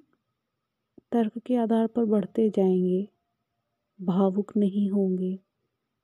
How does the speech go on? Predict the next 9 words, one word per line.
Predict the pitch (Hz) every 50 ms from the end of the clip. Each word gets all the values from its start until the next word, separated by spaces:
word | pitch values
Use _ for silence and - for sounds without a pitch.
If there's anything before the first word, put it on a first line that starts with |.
| _ _ _ _ _ _ _ _ _ _ _ _ _ _ _ _ _ _ _ _ _ -
पूरे | 226 220 214 208 - 220 220 220 226 226 - _ _ _ _ _ _ _ _ _ -
दिमाग | 175 175 - 208 202 196 196 196 196 196 190 _ _ _ _ _ _ _ _ _ - -
लगाने | 214 208 202 202 185 196 190 190 190 185 190 196
के | 196 - - 220 214
साथ | 208 - - - 208 196 185 190
ही | 190 - - 208 202 208 - _ _ _ _ _ _ _ _ _ _ _ _ _ _ _ _ _ _ _ _ _ _ _ _ _ _ _ _ _ _ _ _ -
कोई | 214 208 208
निर्णय | 196 190 185 190 190 190 196 202
लेंगे। | 196 202 190 185 180 180 185 190 190